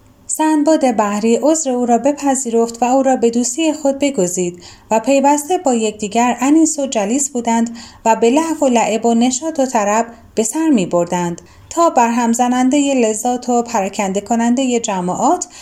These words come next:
و مخرب قصور و معمر قبور بر ایشان بیامد. حکایت اجنه و شیاطین محبوس.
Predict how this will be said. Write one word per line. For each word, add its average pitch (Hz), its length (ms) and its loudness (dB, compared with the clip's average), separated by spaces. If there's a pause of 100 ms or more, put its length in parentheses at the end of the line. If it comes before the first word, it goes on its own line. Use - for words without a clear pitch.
(200)
و 233 200 2
مخرب 302 600 0 (180)
قصور 247 360 0
و 262 60 2
معمر 226 600 0
قبور 240 520 0 (280)
بر 214 180 2
ایشان 220 520 -2
بیامد. 170 680 0 (1500)
حکایت 311 680 2 (240)
اجنه 254 680 2
و 302 160 4
شیاطین 226 880 0
محبوس. 208 880 -2